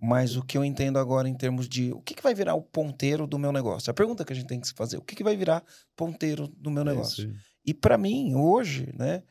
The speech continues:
Speaker 1: além da questão de posicionamento, que é um trabalho que a gente tem que tá fazendo,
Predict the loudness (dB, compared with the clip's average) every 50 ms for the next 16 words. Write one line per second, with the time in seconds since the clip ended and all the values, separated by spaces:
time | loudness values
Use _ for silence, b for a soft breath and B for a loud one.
0 | b b b b b _ 0 0 2 2 2 0 2 2 2 2 2 0 -4 -4
1 | -2 -2 -2 0 -2 -2 -2 0 0 0 0 -2 -2 0 0 2 4 4 2 2
2 | 0 -2 -4 -2 -2 -2 0 0 0 0 0 -2 -2 -6 -8 -8 -8 -8 -10 -10
3 | -12 -12 -16 -12 -6 -4 -4 -4 -4 -4 -4 -2 0 0 0 -2 -4 -6